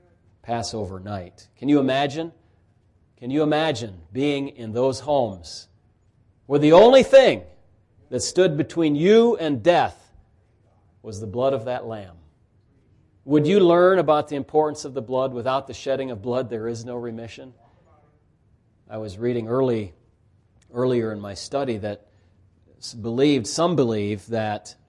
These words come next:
on those doorposts not only would be,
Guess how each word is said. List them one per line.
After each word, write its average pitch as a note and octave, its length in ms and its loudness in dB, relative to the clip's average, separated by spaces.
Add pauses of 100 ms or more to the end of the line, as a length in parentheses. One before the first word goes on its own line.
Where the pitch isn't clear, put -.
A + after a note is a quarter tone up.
on C3+ 180 -4
those A#2+ 220 0
doorposts A#2+ 760 0
not A#2 220 -4
only C#3+ 260 2
would A2+ 240 -4
be, A#2 400 -2